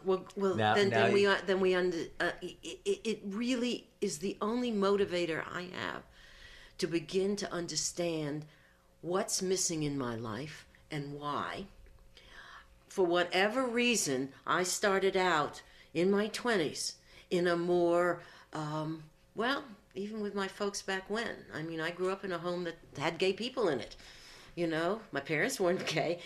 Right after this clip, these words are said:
Speaker 1: but we lived in a big apartment building in Manhattan. And you learn, you know, there was exposure to things. So,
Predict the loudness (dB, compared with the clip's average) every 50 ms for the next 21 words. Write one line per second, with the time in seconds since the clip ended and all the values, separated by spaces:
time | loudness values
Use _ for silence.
0 | -16 -18 -2 _ 2 2 4 4 4 2 2 0 2 2 2 2 0 -4 -2 -2
1 | -2 -2 -2 -4 -2 0 -2 -2 -2 -4 -6 -6 -6 -6 -4 -4 -4 -4 -4 -4
2 | -4 -6 -8 -8 -12 -18 -14 -2 0 2 4 4 4 2 2 0 -6 -14 -20 -20
3 | -20 -20 -20 _ _ _ _ _ _ _ _ _ -20 -20 -20 -16 -8 -4 -2 -2
4 | 0 2 2 2 2 2 2 0 0 0 2 2 2 2 2 2 0 0 -2 -4
5 | -6 -8 -4 -2 -2 0 0 -2 -4 -4 -4 -4 -8 -8 -6 -6 -6 -6 -4 -6
6 | -6 -4 -4 -6 -6